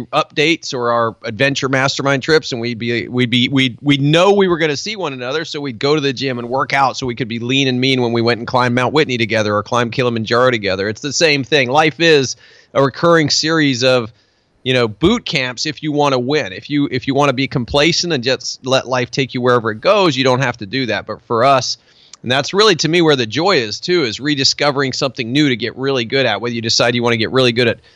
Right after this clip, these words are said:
you know, horizontal income, which is one of the reasons we wrote the book, is I see so many realtors out there, and maybe they've mastered the art of prospecting. So they're generating so much business, they can barely keep up with it,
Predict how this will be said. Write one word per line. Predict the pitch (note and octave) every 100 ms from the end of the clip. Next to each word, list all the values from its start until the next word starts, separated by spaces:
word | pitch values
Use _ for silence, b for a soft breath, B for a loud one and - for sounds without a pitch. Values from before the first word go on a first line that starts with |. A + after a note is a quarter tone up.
| b b
you | B2
know, | A2+
horizontal | G2+ D3+ D3 B2 C3+ B2+
income, | E3+ G#3 C#3+
which | B2+
is | C3
one | B2+
of | C#3+
the | C3+
reasons | C3+ A#2+
we | A#2+
wrote | A#2 C3
the | -
book, | G#2 G3 G#3
is | A#2
I | A2+
see | - D3
so | -
many | D3+ C#3
realtors | B2+ D#3 - C#3+
out | C3 A#2
there, | A#2+ B2+
and | B2
maybe | C3+ F3+
they've | E3 C#3+
mastered | A2+ B2+ D#3 D#3 - C3
the | B2+
art | C3
of | B2
prospecting. | - A2+ B2 - G#2+ - -
So | -
they're | A#2 A#2 A2+ B B
generating | - D#3 D#3+ D3 B2+
so | - F3+ F3+
much | F3 D3+
business, | B2+ D3+ C3+ D3
they | - A#2+
can | C3+
barely | A2+ C#3 D3+ D3
keep | - C3+
up | B2 A#2
with | A#2+ A#2
it, | A#2